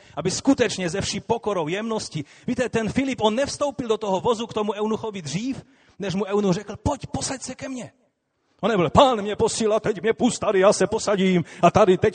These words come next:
ti budu mluvit pravdy živého slova.“ Ne, ne, ne, takhle se ale my někdy chováme. A proto nejsme použitelní potom, když Bůh chce skutečně udělat věc, která je k životu pro toho člověka.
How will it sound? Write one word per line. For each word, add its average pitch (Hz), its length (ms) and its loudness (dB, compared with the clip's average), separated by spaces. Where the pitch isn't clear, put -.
ti 196 80 2
budu 185 200 6
mluvit 175 280 6
pravdy 151 460 0
živého 135 500 0
slova.“ 117 440 -2
Ne, 151 80 -2
ne, 156 100 -4
ne, 151 160 -4
takhle 156 240 -4
se - 120 -4
ale 151 140 -2
my 175 160 -6
někdy 113 240 -10
chováme. 98 480 -12
A - 60 -18
proto 190 340 -6
nejsme 185 320 -8
použitelní 196 720 -8
potom, 180 480 -6
když 123 120 -10
Bůh 185 260 -6
chce 170 140 -8
skutečně 175 600 -6
udělat 117 360 -6
věc, 147 400 -10
která 131 240 -8
je 123 60 -6
k 110 80 -14
životu 131 380 -8
pro 120 140 -10
toho 110 160 -8
člověka. 101 600 -14